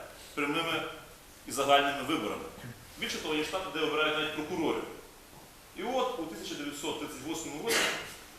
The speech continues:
в віці тридцяти років, Джо Маккарті стає наймолодшим суддею окружного суду у Сполучених Штатах Америки. Справи, якими він займався, стосувалися такого соціального зла, як гральний бізнес.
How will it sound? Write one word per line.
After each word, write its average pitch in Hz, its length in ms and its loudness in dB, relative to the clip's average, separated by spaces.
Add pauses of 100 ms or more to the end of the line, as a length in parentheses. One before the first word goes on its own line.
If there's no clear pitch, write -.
(220)
в 131 40 -10
віці 151 120 -8
тридцяти 170 380 0
років, 196 440 2 (580)
Джо 202 100 4
Маккарті 190 440 4
стає 156 460 2
наймолодшим 151 640 4
суддею 160 480 2
окружного 131 380 -4
суду 170 360 0 (680)
у - 40 -8
Сполучених 156 320 -4
Штатах 143 260 0
Америки. 123 360 0 (2500)
Справи, - 360 6
якими 190 220 2
він 175 60 0
займався, 175 640 4 (880)
стосувалися 147 880 6 (560)
такого 170 260 0
соціального 151 520 4
зла, 165 240 6
як 139 100 6
гральний - 400 6
бізнес. - 380 -2